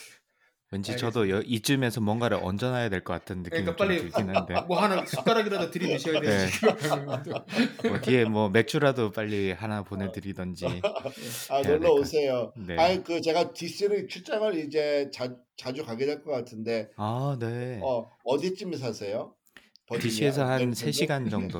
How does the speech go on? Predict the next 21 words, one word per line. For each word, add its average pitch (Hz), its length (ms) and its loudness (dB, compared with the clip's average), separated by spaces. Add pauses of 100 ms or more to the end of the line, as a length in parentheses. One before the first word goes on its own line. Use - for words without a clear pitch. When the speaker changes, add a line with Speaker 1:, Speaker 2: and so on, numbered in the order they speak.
Speaker 1:
떨어져 92 300 -4
있습니다. - 360 -8
Speaker 3:
<laughs> 95 60 -2
아, 107 320 -8
조금 170 260 0
멀다, 120 440 0
그거는. 127 300 -4
Speaker 1:
네. 139 60 -2
Speaker 2:
멀어요. 131 240 -4 (260)
Speaker 3:
조금 240 440 6
멀다. 151 460 6 (160)
Speaker 2:
네. 120 60 -10
Speaker 3:
제가 160 280 4
아무리 160 480 2 (300)
여-, 143 100 -8 (200)
여러 123 200 0
군데 143 220 0
돌아다니긴 123 500 -6
하지만 131 500 0
Speaker 2:
네. 113 80 -12
Speaker 3:
그건 110 140 -6